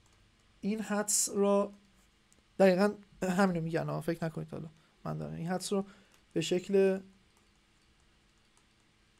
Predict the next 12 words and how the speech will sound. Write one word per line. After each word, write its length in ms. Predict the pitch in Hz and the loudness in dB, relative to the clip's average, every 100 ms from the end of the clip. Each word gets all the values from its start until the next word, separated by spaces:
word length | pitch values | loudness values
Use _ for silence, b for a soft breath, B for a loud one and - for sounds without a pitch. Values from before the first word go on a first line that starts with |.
| _ _ _ _ _ 165 | _ _ _ _ _ 0
جادویی 460 | 170 165 165 165 | 4 4 4 -2
می‌زند. 380 | 156 139 - 170 - _ _ _ _ _ _ _ _ - | -2 -6 -12 -16 -20 _ _ _ _ _ _ _ _ -18
آره، 180 | - 156 - | -14 -14 -8
این 220 | 185 185 - b b b _ | -8 -8 -16 b b b _
کاملاً 400 | - 165 165 170 | -8 -4 -4 -4
اوکیه. 380 | - 160 170 - - _ _ | -8 -10 -10 -10 -18 _ _
اینجا 420 | 214 240 240 233 | -4 4 6 8
یعنی 200 | 208 196 | 6 2
چی؟ 340 | 196 214 180 170 | -2 -2 0 -2
من 300 | 170 175 170 | -4 -6 -4
الان 240 | 160 165 | -6 -6
اگه 280 | 170 170 | -6 -4